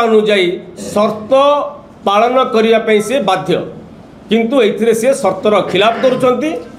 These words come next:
ଏବଂ ପ୍ରତ୍ୟେକ ଅବସରରେ ଆମେ ଦେଖୁଛୁ, ସିଏ ଏ କେସ୍ ବାବଦରେ ବାହାରେ ଯେଉଁ ବିବୃତ୍ତି ରଖୁଛନ୍ତି, ତାହା ବାରମ୍ବାର ତାଙ୍କର ସର୍ତ୍ତ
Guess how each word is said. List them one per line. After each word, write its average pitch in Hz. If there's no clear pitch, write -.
ଏବଂ 285
ପ୍ରତ୍ୟେକ 320
ଅବସରରେ 269
ଆମେ 240
ଦେଖୁଛୁ, 247
ସିଏ 311
ଏ -
କେସ୍ 262
ବାବଦରେ 240
ବାହାରେ 233
ଯେଉଁ 247
ବିବୃତ୍ତି 233
ରଖୁଛନ୍ତି, 202
ତାହା 214
ବାରମ୍ବାର 269
ତାଙ୍କର 226
ସର୍ତ୍ତ 190